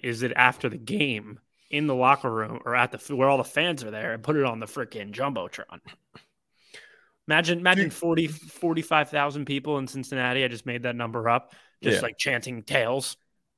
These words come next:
Speaker 2: That
Speaker 1: at the
Speaker 2: would
Speaker 1: top of their
Speaker 2: be,
Speaker 1: lungs.
Speaker 2: that would be hilarious too. So we, you know, well, first of all, let's just talk real quick. This is the first podcast we've done
Speaker 1: Mm.
Speaker 2: since the Damar Hamlin incident. I was there Monday night in Cincy.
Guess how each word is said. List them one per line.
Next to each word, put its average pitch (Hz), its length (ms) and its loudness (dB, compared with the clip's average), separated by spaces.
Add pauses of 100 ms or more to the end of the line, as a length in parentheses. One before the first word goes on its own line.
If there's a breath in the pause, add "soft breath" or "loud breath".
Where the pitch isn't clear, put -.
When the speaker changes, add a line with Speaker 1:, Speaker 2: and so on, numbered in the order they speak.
(160)
Speaker 2:
That 143 280 12
Speaker 1:
at - 80 2
the 147 60 -2
Speaker 2:
would 139 80 6
Speaker 1:
top 127 80 4
of 131 80 2
their 131 140 4
Speaker 2:
be, - 60 -4
Speaker 1:
lungs. 135 460 -2 (160)
Speaker 2:
that 139 200 10
would 143 100 10
be 127 100 8
hilarious 98 600 2
too. 92 280 4 (1200 soft breath)
So 175 600 10
we, 165 340 6 (140)
you 160 120 8
know, 113 240 6
well, 147 180 4
first 190 320 8
of 143 80 0
all, 107 380 10
let's 110 320 0
just - 300 -6 (200)
talk 110 400 8
real 110 220 6
quick. 110 280 2
This 123 180 2
is 123 120 0
the 117 100 2
first 113 300 2
podcast 110 380 6
we've 101 120 -2
done 101 240 4
Speaker 1:
Mm. 113 40 -4
Speaker 2:
since 113 300 -2
the 98 80 -8
Damar 98 300 2
Hamlin 107 500 2
incident. 98 680 2
I 104 120 8
was 104 120 4
there 107 160 8
Monday 101 260 4
night 98 140 4
in 95 80 -2
Cincy. 120 560 4